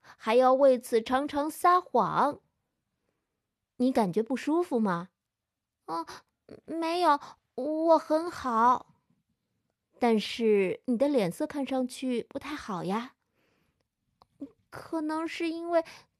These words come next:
昨天晚上睡得太少。我有一个秘密：跟同学玩游戏时，我不小心把花盆撞裂了。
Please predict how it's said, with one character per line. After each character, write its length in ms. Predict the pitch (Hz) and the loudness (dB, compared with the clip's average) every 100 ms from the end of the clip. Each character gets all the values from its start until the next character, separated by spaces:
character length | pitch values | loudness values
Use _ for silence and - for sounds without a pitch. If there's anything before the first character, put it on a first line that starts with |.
| _ _ | _ _
昨 240 | 151 - | -6 -6
天 300 | - 339 330 | -6 -8 -4
晚 200 | 294 262 | -2 -2
上 240 | 262 320 | -4 -6
睡 380 | 320 - 440 453 | -6 -2 0 2
得 100 | 302 | 0
太 360 | 262 - 294 269 | -6 -4 -4 -4
少。 640 | - 233 185 175 202 - _ _ _ _ _ _ _ _ _ _ _ _ _ _ _ _ _ _ _ _ _ _ _ _ | -4 -8 -8 -6 -6 -8 _ _ _ _ _ _ _ _ _ _ _ _ _ _ _ _ _ _ _ _ _ _ _ _
我 180 | 277 285 | 2 4
有 180 | 285 254 | 4 2
一 100 | 247 | 2
个 160 | - | -2
秘 460 | 294 330 349 320 269 | 0 -2 -4 -2 0
密： 400 | 240 226 208 - _ _ _ _ _ _ _ | 0 0 -2 -6 _ _ _ _ _ _ _
跟 200 | - 262 | -2 -2
同 240 | 247 254 269 | 0 -2 0
学 160 | 285 | 2
玩 240 | 269 254 277 | 4 4 4
游 160 | 262 | 0
戏 320 | 285 - 330 294 | 0 -2 -2 -2
时， 420 | - 262 262 285 - _ _ _ | -2 2 2 0 -10 _ _ _
我 180 | - 269 | -2 0
不 160 | 311 | 0
小 240 | 294 269 254 | -2 0 0
心 320 | - 320 330 - - | -2 -8 -8 -14 -4
把 180 | 220 226 | -2 0
花 240 | - 285 | 0 0
盆 400 | 294 269 240 311 | 0 -2 -2 -2
撞 340 | 349 349 311 | 2 2 2
裂 300 | 285 302 285 | -2 2 4
了。 300 | 262 240 220 | 4 4 2